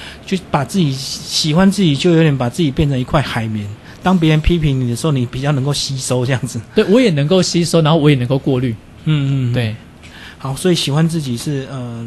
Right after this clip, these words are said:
Speaker 1: 如何，不要让自己变成边缘人的第一步。
Speaker 2: 嗯。
Speaker 1: 那接下来我们下一步要怎么做？
Speaker 2: 好，那下一步就会回到我们讲的那个第二跟第三章。
Speaker 1: 嗯，嗯。
Speaker 2: 当你要跟别人互动的时候，有没有哪些技巧是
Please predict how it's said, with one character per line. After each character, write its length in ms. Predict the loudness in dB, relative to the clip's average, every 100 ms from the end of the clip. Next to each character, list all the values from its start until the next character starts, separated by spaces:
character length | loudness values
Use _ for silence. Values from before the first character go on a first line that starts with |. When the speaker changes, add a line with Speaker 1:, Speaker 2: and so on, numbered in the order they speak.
| -2
Speaker 1:
如 140 | -2
何， 160 | -2 -8 -18 0
不 80 | 4
要 140 | 4
让 180 | 6 4
自 160 | 2
己 80 | -2
变 180 | 0 0
成 80 | 0
边 180 | 0 -2
缘 160 | 0 -2
人 100 | -4
的 80 | -4
第 200 | -4 -4
一 40 |
步。 160 | -4 -8 -10 -2
Speaker 2:
嗯。 100 | 2
Speaker 1:
那 60 |
接 160 | 4 2
下 120 | 2
来 40 | -2
我 40 |
们 100 | -2
下 180 | -2 -2
一 60 |
步 140 | -2 -2
要 80 | -2
怎 100 | -6
么 80 |
做？ 140 | -10 -12 -14 -20 -18 -18 -18 -18 -18 -20 -20 -18 -12
Speaker 2:
好， 220 | 2 2 2 -14 -4
那 100 | -2
下 220 | 2 0
一 40 |
步 160 | 2 2
就 140 | 4
会 140 | 4 4
回 180 | 2 0
到 160 | 4
我 80 | 2
们 160 | 0 -4
讲 240 | -6 -4
的 80 | -4
那 140 | -4
个 240 | -2 -2 -2
第 220 | 2 4
二 60 | 4
跟 140 | 0
第 120 | -2 -2
三 200 | 0 0
章。 240 | -2 -2 -8 -6
Speaker 1:
嗯， 220 | -4 -2 -2
嗯。 60 |
Speaker 2:
当 160 | 0 0
你 40 |
要 120 | 0
跟 200 | 2 0
别 140 | 2 0
人 80 | 0
互 180 | 0
动 180 | 2 2
的 80 | 2
时 140 | 0
候， 100 | 0
有 100 | 0
没 120 | 2 4
有 60 |
哪 180 | 4 0
些 200 | 0 0
技 260 | 0 -2 -2
巧 320 | -4 -6 -8
是 180 | -2 -2